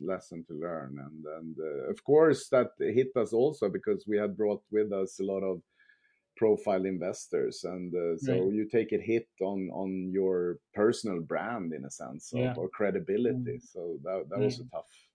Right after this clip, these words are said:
Speaker 1: that was a tough one.
Speaker 2: Yeah. Um, yeah, I mean, definitely some of these things, one, one of the things I, I, and, and so, you, sometimes you,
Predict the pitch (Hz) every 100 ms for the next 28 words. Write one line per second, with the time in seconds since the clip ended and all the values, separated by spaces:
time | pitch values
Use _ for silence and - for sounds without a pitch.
0 | - 95 92 - 80 _ 64 62 _ -
1 | - _ _ _ _ _ _ _ _ _
2 | _ - 135 135 113 - 147 151 151 156
3 | 156 151 151 147 147 - - _ - -
4 | _ - 120 156 127 131 143 143 139 151
5 | 151 156 147 147 147 143 139 139 127 -
6 | - - - - 156 147 139 143 - 131
7 | 135 131 131 139 165 156 165 139 143 135
8 | 139 139 123 135 135 135 135 - _ _
9 | _ _ _ _ _ _ _ _ _ -
10 | 170 160 170 151 208 202 185 - 196 208
11 | 202 165 147 160